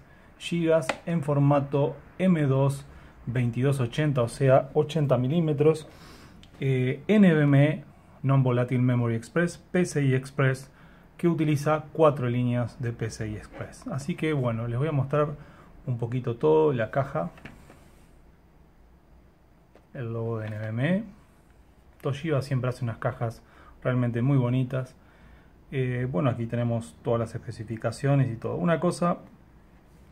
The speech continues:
como siempre les digo, eh, está bueno observar estas cosas. ¿Ah? Especificación,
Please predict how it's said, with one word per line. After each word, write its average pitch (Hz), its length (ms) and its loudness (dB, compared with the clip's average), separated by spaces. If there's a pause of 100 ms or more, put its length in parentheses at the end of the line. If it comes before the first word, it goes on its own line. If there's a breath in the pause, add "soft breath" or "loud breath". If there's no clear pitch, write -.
como 127 200 -2
siempre 139 260 0
les 135 80 2
digo, 156 460 2 (240)
eh, 135 340 -4
está 139 240 -6
bueno 143 480 0 (260)
observar 127 540 -2 (240)
estas 139 240 -8
cosas. 165 580 -2 (1120 soft breath)
¿Ah? 160 220 -4 (1080 loud breath)
Especificación, 139 1040 0